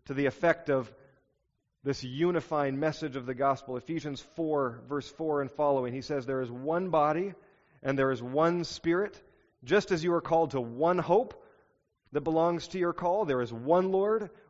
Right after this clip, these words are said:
one faith, one baptism, one God and Father of all, who is over all and through all and in all."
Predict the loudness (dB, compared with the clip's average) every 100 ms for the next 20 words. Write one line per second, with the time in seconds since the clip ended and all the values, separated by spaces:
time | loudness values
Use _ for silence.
0 | -14 2 4 4 0 0 0 0 -8 -20
1 | _ -18 0 4 4 4 2 2 -2 -6
2 | -4 -8 -10 _ _ -8 2 2 2 0
3 | 0 0 -2 -2 0 0 -2 -2 -2 -2
4 | -4 -8 -6 -2 0 0 -2 -2 -2 -6
5 | -10 -12 -6 -2 -2 -2 -4 -10 -16 _
6 | _ _ -6 -2 -2 -2 -4 -4 -8 -16
7 | -20